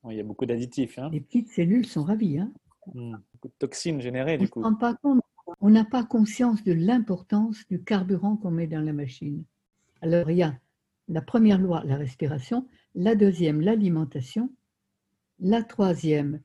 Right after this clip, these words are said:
Speaker 2: le sommeil, parce que toutes les nuits sont faites pour recharger nos accus nerveux,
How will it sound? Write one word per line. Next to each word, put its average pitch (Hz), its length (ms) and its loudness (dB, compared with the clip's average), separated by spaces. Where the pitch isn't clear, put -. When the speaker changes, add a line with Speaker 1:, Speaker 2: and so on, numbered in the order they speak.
Speaker 2:
le 220 360 0
sommeil, 151 840 0
parce - 240 -4
que 170 140 0
toutes - 420 -4
les 185 220 4
nuits 226 360 4
sont 175 320 -4
faites 247 480 -6
pour 262 360 0
recharger 202 960 0
nos 208 360 4
accus 196 320 2
nerveux, 214 520 6